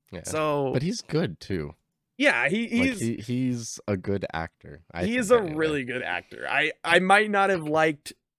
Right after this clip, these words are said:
Speaker 2: Kylo Ren i-, itself.
Speaker 1: As the character, yeah, but I like
Speaker 2: But he's a good actor.
Speaker 1: He's a good
Speaker 2: Yes.
Speaker 1: actor.
Speaker 2: That, like, that's another thing that a lot of people don't realize is that sometimes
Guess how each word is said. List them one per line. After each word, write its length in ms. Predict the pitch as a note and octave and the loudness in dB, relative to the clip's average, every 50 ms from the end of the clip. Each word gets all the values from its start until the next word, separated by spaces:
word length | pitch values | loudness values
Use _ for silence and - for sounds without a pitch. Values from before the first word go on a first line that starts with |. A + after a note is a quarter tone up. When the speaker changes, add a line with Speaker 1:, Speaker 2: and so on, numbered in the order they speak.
| _ - | _ -8
Speaker 2:
Kylo 500 | - - E3 D#3 D#3+ E3 E3 D#3+ D#3+ D3+ | -4 0 2 2 2 2 2 0 0 0
Ren 320 | C3+ C#3 C#3+ C#3+ C#3+ C#3 C#3 | -2 0 0 0 0 0 -2
i-, 100 | C#3 B2+ - - | -4 -6 -4 -4
itself. 880 | C#3 C3+ C3+ - - - - - D#3 D#3 F3+ F#3+ G#3 G3 - - - - _ - - _ - | -4 -4 -2 -2 -4 -4 -2 0 4 4 6 6 4 2 -2 -10 -20 -20 _ -20 -14 _ 2
Speaker 1:
As 180 | A#2 A#2+ F#2+ F#2 | 4 4 4 2
the 100 | G2+ A2+ | -4 -6
character, 640 | A#2+ - - C#3 C#3+ B2+ E2+ - _ - E2+ E2+ | -6 -6 -6 -4 -4 -2 -4 -6 _ -10 -10 -8
yeah, 280 | F2 G2+ G#2+ F2 - - | -6 -6 -6 -8 -8 -10
but 240 | - F#2+ F#2 E2 D2 | -10 -8 -8 -6 -6
I 60 | D#2 | -6
like 200 | E2 E2+ E2 D#2 | -6 -6 0 4
Speaker 2:
But 600 | - C4 A3+ E3 C#3 A#2+ - - _ - - - _ _ _ _ _ _ | 6 6 6 4 2 -2 -6 -10 _ -16 -16 -16 _ _ _ _ _ _
he's 200 | F3+ F3+ E3 C#3+ | -8 -6 -4 -4
a 80 | D#3 D3 | -4 -4
good 200 | C#3+ C#3+ B2 B2 | -4 -4 -2 -2
actor. 360 | G#2+ D#2+ F2 - _ - - _ _ _ _ - | -4 -4 -6 -8 _ -20 -20 _ _ _ _ -10
Speaker 1:
He's 160 | A2 G2 G#2+ | -8 -8 -8
a 80 | - | -10
good 160 | - - - - | -10 -10 -12 -12
Speaker 2:
Yes. 100 | - - | -14 -16
Speaker 1:
actor. 240 | - - _ - - _ _ _ _ _ _ _ _ _ _ _ - _ _ _ | -20 -20 _ -20 -20 _ _ _ _ _ _ _ _ _ _ _ -20 _ _ _
Speaker 2:
That, 180 | G3+ G#3 F#3 D3+ | 0 0 2 2
like, 240 | G#3+ G#3 G3+ G3 E3+ | 4 4 4 4 6
that's 220 | - G#3+ A#3 - | 4 4 4 4
another 320 | D#4 A#3 A#3 G#3 F3 F#3+ E3 | 2 2 2 2 2 2 0
thing 320 | C#3+ C#3+ G#2 A2 A#2+ B2+ - _ _ _ _ _ _ _ _ - | 0 -2 -4 -6 -8 -12 -16 _ _ _ _ _ _ _ _ 4
that 180 | F3 E3+ D#3+ | 4 4 4
a 60 | E3 | 2
lot 220 | D#3+ E3 E3 F3 E3+ | 0 0 0 0 0
of 60 | E3 - | -2 -4
people 260 | F3 E3+ - D#3+ D#3+ | -8 -8 -6 -6 -6
don't 380 | D3+ C#3 C#3 E3+ E3+ E3+ - D3+ | -4 2 2 4 4 2 0 -6
realize 400 | D#3 D3 D3+ E3+ E3+ F#3 F3+ E3 | -8 -6 -4 -2 -2 -2 -2 -4
is 140 | D#3+ D3 | -6 -4
that 240 | D3 D3+ D3+ D3+ - _ - | -4 -2 -2 -4 -6 _ -8
sometimes 1000 | - - - - G3+ A3 A#3+ A#3 - G3+ A3 G3 G3 G3 F3+ E3+ D3+ C3+ B2+ | -8 -4 -2 0 0 0 -2 -4 -6 -6 -6 -4 -4 -6 -6 -6 -8 -10 -12